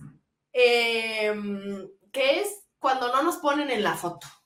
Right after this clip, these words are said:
cuando no nos ponen en la lista de invitades, que nos enojamos, porque eso, "Oye, pero ¿cómo si siempre he estado en la lista de la boda de mi amiga?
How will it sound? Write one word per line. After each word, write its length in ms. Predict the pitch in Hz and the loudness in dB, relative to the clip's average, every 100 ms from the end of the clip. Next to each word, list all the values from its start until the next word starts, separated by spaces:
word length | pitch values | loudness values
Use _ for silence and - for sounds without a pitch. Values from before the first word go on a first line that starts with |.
| _ _ _ _ | _ _ _ _
cuando 280 | - 214 226 | -2 0 0
no 140 | 254 | 0
nos 180 | 285 320 | 0 -2
ponen 340 | 294 285 294 277 | 0 -2 0 -2
en 100 | 214 | 0
la 140 | 196 | -2
lista 420 | 208 233 - 269 | -2 -6 -4 -2
de 80 | 240 | -2
invitades, 960 | 208 180 160 165 165 156 156 - - - 269 359 - - | -4 -6 0 4 4 2 -8 -12 -14 -8 -4 -4 -6 -4
que 120 | 220 | -2
nos 180 | 226 254 | 0 0
enojamos, 800 | 247 247 349 392 370 - - - | 0 6 8 8 6 2 -6 -8
porque 200 | 208 220 | -6 -4
eso, 200 | 254 247 | -6 -2
"Oye, 280 | 208 240 285 | 0 0 -2
pero 280 | 285 254 247 | -2 -2 2
¿cómo 240 | 294 370 | 2 2
si 100 | 392 | 0
siempre 320 | 302 302 302 320 | 0 0 0 0
he 40 | |
estado 380 | 311 294 294 285 | 4 6 6 4
en 100 | 285 | 6
la 180 | 247 240 | 8 8
lista 400 | 214 247 254 285 | 4 -4 -4 -2
de 80 | 247 | 2
la 140 | 220 | 2
boda 340 | 214 247 269 269 | 4 4 4 2
de 120 | 220 | 0
mi 100 | 214 | -2
amiga? 400 | 208 254 370 | -4 -4 0